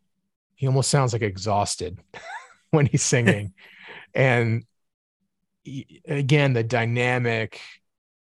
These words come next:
Speaker 1: is subtle, and you really gotta spend some time with it to, to, to start to pick up on the nuance and how the ch-,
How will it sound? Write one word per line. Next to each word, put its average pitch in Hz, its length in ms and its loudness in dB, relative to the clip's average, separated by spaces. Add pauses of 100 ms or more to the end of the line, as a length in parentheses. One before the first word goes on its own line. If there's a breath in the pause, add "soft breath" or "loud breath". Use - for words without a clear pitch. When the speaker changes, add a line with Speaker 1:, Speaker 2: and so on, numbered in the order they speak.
(440)
Speaker 1:
is 143 100 -2
subtle, 117 640 -2 (600)
and 120 120 -2
you 113 100 0
really 131 540 2
gotta 113 240 0
spend 117 280 -4
some 117 100 -6
time 113 300 -4
with 110 200 -4
it 107 200 -4
to, 104 300 -8 (140)
to, 117 160 -6 (960 soft breath)
to 127 120 -2
start 117 260 0
to 117 80 -4
pick 117 220 0
up 113 160 0
on 107 200 -2
the 101 80 -4
nuance 107 760 -4
and 107 140 -6
how 107 200 -6
the 113 100 -4
ch-, - 260 -10